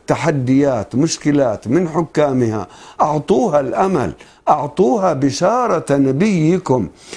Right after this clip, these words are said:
بأن المستقبل خير من الحاضر. أيها الإخوة، علماء المذاهب:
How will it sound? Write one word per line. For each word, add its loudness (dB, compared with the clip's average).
بأن 2
المستقبل 0
خير 0
من 0
الحاضر. 0
أيها 2
الإخوة، -4
علماء 0
المذاهب: -4